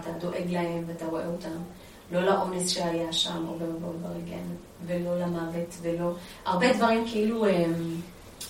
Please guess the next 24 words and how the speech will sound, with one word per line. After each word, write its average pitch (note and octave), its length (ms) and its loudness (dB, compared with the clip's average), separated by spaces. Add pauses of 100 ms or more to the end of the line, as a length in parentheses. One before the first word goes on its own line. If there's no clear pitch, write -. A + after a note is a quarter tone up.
(160)
אמ, E3 540 0 (1900)
אה, F3 680 -4
אני G#3 80 6
לא A#3 120 10
צריכה - 280 8
לחיות G3 380 8
עם G3+ 140 4
בחירות, E3+ 600 0
בסדר? F#3 300 0 (720)
יש G3+ 140 4
המון G#3 320 8
מבוגרים F#3 520 4
שצריכים A#3 420 0
לחיות G3+ 280 2
עם F#3+ 100 2
הבחירה F3 420 2
שלהם, B3 340 2 (380)
גם B3 100 6
אם D#4+ 200 12
הכל D#4+ 200 10
בסדר, G#3 460 6
אמא F#3 100 0
שלי F#3 200 -4
צריכה - 200 -4